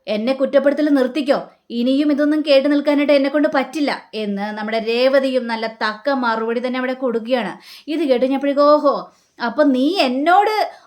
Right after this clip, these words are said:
ഒച്ച വെച്ച് സംസാരിക്കാനൊക്കെ ആയല്ലേ? ഹാ, അതൊന്നും വേണ്ട. എൻ്റെ മുന്നിൽ അതൊന്നും വേണ്ട. നീ എന്നോട് ഒച്ച വെച്ച് സംസാരിക്കേണ്ട ആവശ്യമൊന്നുമില്ല. പിന്നെ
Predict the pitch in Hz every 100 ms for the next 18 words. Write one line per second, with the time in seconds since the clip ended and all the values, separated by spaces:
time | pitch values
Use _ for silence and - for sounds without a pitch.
0 | - 330 330 381 370 370 370 349 330 339
1 | 339 330 349 330 330 339 330 254 240 254
2 | 302 220 247 226 160 _ _ 294 240 175
3 | - _ - 208 202 226 269 269 247 233
4 | 185 - _ 202 240 247 269 320 311 302
5 | 311 285 294 311 277 247 214 170 - -
6 | 233 277 220 220 262 311 311 311 294 302
7 | 294 285 294 285 262 262 269 226 - _
8 | 240 247 320 453